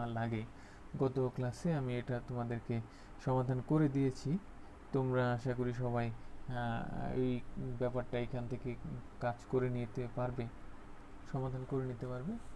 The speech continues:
ঠিক আছে? তাহলে আমি এখানে আর ওইটা বলছি না, ঠিক আছে? আমরা এই দুইটা বিক্রিয়া দিয়ে আমরা বুঝে ফেলতে পারি যে এক ইলেকট্রন গ্রহণের বিক্রিয়া হচ্ছে বিজারণ বিক্রিয়া, বিজারণ বিক্রিয়া কারা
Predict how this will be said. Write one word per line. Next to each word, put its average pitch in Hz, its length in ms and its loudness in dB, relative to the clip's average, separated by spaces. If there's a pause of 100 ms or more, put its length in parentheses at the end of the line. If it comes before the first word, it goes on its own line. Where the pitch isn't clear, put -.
(280)
ঠিক 175 180 2
আছে? 139 140 -2 (540)
তাহলে 147 280 4 (120)
আমি 127 220 4
এখানে 127 280 0
আর 123 120 0
ওইটা 123 180 0 (120)
বলছি 117 360 0
না, - 80 -8 (1400)
ঠিক 170 160 0
আছে? 180 140 6 (320)
আমরা 175 220 8
এই 156 120 8
দুইটা 165 200 6 (100)
বিক্রিয়া 151 360 4 (120)
দিয়ে 156 140 6 (100)
আমরা 139 220 0
বুঝে 147 220 2
ফেলতে 127 260 0
পারি 151 140 2 (100)
যে 165 60 2 (200)
এক 156 60 -4 (200)
ইলেকট্রন 160 400 2
গ্রহণের 156 420 4
বিক্রিয়া 156 300 2
হচ্ছে - 160 0 (100)
বিজারণ 147 420 4
বিক্রিয়া, 143 300 0 (120)
বিজারণ 139 400 2
বিক্রিয়া 135 300 2 (120)
কারা 143 180 6